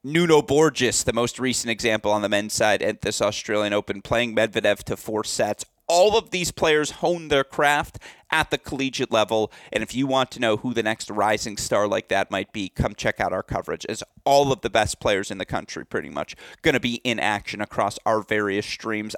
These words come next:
I will be hosting everything on Friday, Cracked Racquets YouTube channel, E S P N Plus, but then we're gonna be spread out a couple of commentators wide Saturday, Sunday, E S P N Plus,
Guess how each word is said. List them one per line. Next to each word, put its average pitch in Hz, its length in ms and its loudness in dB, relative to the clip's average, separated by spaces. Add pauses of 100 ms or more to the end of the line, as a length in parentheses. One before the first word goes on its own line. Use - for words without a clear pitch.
I 226 360 6 (260)
will 175 80 0
be 147 140 2
hosting 147 320 0
everything 170 500 0 (100)
on 143 160 -2
Friday, 143 380 0
Cracked 113 300 -4
Racquets - 320 -4
YouTube 123 320 -8
channel, 107 420 -2
E 110 100 -4
S 104 120 -4
P - 180 -10
N 95 140 -8
Plus, 110 260 -2
but - 140 -6
then 107 160 -2
we're 104 60 -10
gonna 101 180 -8
be 98 100 -18
spread 120 340 0
out 113 180 4
a - 40 -2
couple - 340 2
of 247 120 4
commentators 185 720 2
wide 135 340 2 (240)
Saturday, 135 560 4 (180)
Sunday, 120 580 0 (120)
E 143 80 2
S 123 140 2
P 123 160 -4
N 104 80 -6
Plus, 98 340 -2